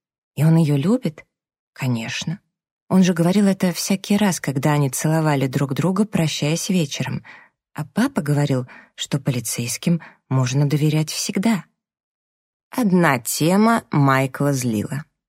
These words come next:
Томми Проссер. Возможно, вина была ее.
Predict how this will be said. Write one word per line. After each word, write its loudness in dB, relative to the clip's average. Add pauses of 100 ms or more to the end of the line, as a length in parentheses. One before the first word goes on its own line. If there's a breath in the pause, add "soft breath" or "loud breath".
(320)
Томми 2
Проссер. -4 (800)
Возможно, 2
вина 0
была 0
ее. -4